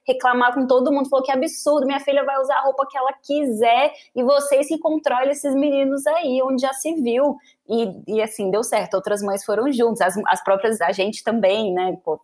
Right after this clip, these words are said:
fez lá toda uma movimentação. Mas olha isso, a naturalidade a, a da... é, desse discurso, né, da, da, tá ok você deixar os homens desconfortáveis porque você tá mostrando sua pele.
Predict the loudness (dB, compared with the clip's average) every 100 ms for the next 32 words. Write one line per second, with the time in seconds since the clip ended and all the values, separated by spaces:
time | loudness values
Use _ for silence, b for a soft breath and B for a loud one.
0 | -4 -2 -2 -2 -2 -2 -4 -2 -2 -2
1 | -2 -2 -2 -4 -4 -6 -4 -4 -4 b
2 | b b -2 2 4 4 4 4 2 0
3 | 2 2 2 2 2 2 2 2 0 -2
4 | 0 0 2 0 0 0 0 2 4 4
5 | 4 4 2 -2 b b b -2 2 6
6 | 6 6 4 2 0 0 -2 -2 -2 -2
7 | -4 -2 0 2 2 2 0 -2 -2 -2
8 | 0 2 2 2 2 4 4 2 0 2
9 | 2 4 4 4 2 2 2 2 0 -2
10 | -4 -4 -6 -4 -2 0 -2 -4 -6 -4
11 | -4 -4 -6 -6 -8 -8 -8 -8 -8 -10